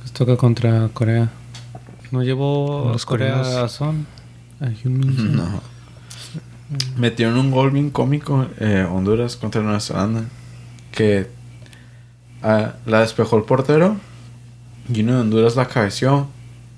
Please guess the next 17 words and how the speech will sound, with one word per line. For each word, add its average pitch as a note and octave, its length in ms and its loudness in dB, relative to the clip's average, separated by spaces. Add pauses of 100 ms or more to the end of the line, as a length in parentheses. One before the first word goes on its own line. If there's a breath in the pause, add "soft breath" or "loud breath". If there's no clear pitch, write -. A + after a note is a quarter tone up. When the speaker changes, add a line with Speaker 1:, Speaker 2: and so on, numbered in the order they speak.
(280)
Speaker 3:
y G#2 580 -2 (600)
la - 120 -4
pelota C3+ 520 -2 (460)
quedó G2 260 2
rodando D#3 600 0 (880 loud breath)
y B2 100 0
un A2+ 120 2
defensa A#2 1080 0 (600)
la A2 180 4
dejó G#2 300 0
correr B2 460 2
para A#2 240 0
que - 120 -4
el G2+ 80 0
portero G2 460 0
la A#2 120 6
agarrara. B2 600 2